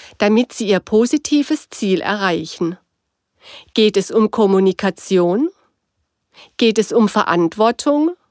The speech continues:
Geht es um Integrität? Wie Sie das herausfinden können, wissen Sie sicher schon. Falls nicht,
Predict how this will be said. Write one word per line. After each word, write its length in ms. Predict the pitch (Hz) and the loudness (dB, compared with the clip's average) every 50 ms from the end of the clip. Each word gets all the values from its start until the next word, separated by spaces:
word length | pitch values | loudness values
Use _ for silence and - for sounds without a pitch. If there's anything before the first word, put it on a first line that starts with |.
| _ _ _ _ _ _ _ _ _ - - - - _ - | _ _ _ _ _ _ _ _ _ -20 -20 -20 -20 _ 0
Geht 180 | - 269 247 | 0 2 2
es 140 | 277 277 - | 2 0 0
um 140 | 285 285 277 | 2 2 2
Integrität? 1080 | 240 277 277 269 - 294 277 - - 320 320 - - - 196 165 175 170 - - - _ _ _ _ _ _ _ _ _ _ _ _ _ _ _ _ _ _ _ - - - - - - | 4 4 2 2 2 0 0 0 0 -2 -2 -2 -2 -2 -2 -2 -2 -6 -10 -14 -18 _ _ _ _ _ _ _ _ _ _ _ _ _ _ _ _ _ _ _ -20 -20 -20 -14 -6 -2
Wie 100 | 233 240 | -2 0
Sie 160 | - 269 240 | 2 0 0
das 300 | - 254 269 311 - - | 2 2 0 0 0 -2
herausfinden 800 | 294 254 - 285 330 - - - - 277 226 190 - - - 180 - | -2 0 2 2 2 0 -2 -4 0 0 0 0 0 -2 -4 -4 -4
können, 480 | - 202 190 185 185 196 220 240 262 262 - - - - - - | -2 0 2 2 2 2 2 0 -2 -4 -8 -16 -20 -14 -4 0
wissen 300 | 233 247 - - 202 196 | 0 2 2 2 0 0
Sie 160 | - 202 190 | 0 -2 -4
sicher 340 | - - 190 - - 160 170 | -4 -4 -4 -4 -2 -4 -4
schon. 480 | - - 202 180 165 160 165 180 180 _ _ _ - - _ | -2 -2 -2 -2 -2 -4 -6 -10 -12 _ _ _ -20 -20 _
Falls 480 | - - - 214 190 180 170 - - - | -10 -4 -2 0 0 0 -2 -4 -2 0
nicht, 480 | 208 220 285 359 - - - - - | 2 2 2 2 0 -4 -18 -18 -20